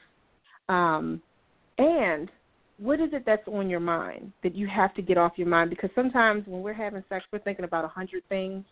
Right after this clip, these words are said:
as women. We got a lot of shit on our mind. So it's hard for us to really,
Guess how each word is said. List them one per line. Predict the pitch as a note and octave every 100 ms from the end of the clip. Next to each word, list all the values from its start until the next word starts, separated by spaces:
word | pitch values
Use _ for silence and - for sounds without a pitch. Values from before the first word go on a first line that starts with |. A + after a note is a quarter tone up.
| _
as | F#3+ F3+
women. | F#3+ F#3+ F#3+ F#3+
We | F#3
got | F3 D#3+ - _ -
a | D#3+
lot | F3 F3+
of | -
shit | G#3+
on | F#3+ F#3+
our | F#3+
mind. | F#3+ F#3+ F#3+ G3 _ _ - _ _ -
So | G3+
it's | F#3+
hard | - A#3 A#3+ A#3+
for | G#3+
us | F3+ F3 -
to | D#3+ D#3+
really, | F3 G3+ G3 F3